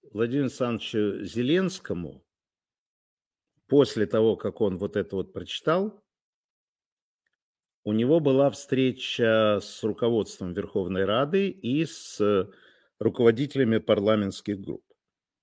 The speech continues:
Там были и, э, представители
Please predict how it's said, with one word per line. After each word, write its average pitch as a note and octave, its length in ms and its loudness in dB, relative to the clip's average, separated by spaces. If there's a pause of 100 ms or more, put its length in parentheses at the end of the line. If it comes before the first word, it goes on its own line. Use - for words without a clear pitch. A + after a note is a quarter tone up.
(840)
Там B2 280 2
были F#2+ 540 0
и, E2+ 420 -6 (880)
э, D#2+ 560 -2 (1300)
представители F#2+ 840 -4